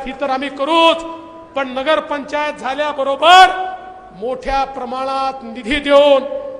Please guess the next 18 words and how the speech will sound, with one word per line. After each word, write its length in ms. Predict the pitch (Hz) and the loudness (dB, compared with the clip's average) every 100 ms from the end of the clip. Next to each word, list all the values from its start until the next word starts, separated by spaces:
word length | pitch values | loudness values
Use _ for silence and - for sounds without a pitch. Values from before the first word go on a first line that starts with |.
| - | -10
या 100 | 233 | -8
आमगावचं 800 | 208 185 240 240 247 240 254 233 | -6 -6 -6 -6 -6 -6 -8 -8
चित्र 340 | - 294 - | -8 -8 -4
बदलून 380 | 285 269 254 262 | -4 -4 -6 -6
दाखवू, 520 | 247 247 262 320 370 302 - - - - | -6 -2 2 4 4 0 -6 -12 -8 -2
हा 140 | 254 | -2
तुम्हाला 420 | 254 233 240 247 | -2 -6 -4 -4
विश्वास 560 | 247 220 - 262 269 - | -6 -8 -2 2 2 0
देण्याकरता 560 | 240 240 240 240 240 | -6 -4 -6 -8 -8
मी 120 | 226 226 | -8 -6
आलेलो 340 | 214 220 220 | -6 -6 -6
आहे. 300 | 220 190 214 202 - - - - | -6 -6 -8 -8 -14 -20 -20 -8
बंधू 240 | - 311 311 | -2 -2 0
भगिनींनो, 520 | 302 302 320 302 320 320 311 - - - - | 0 0 -2 4 6 6 2 -6 -12 -16 -12
ही 100 | 277 | -8
बाजार 420 | 285 285 294 330 320 | -2 -2 2 2 2
समिती 420 | 302 320 311 311 | -2 -6 -4 2
आहे. 240 | 320 311 | 2 2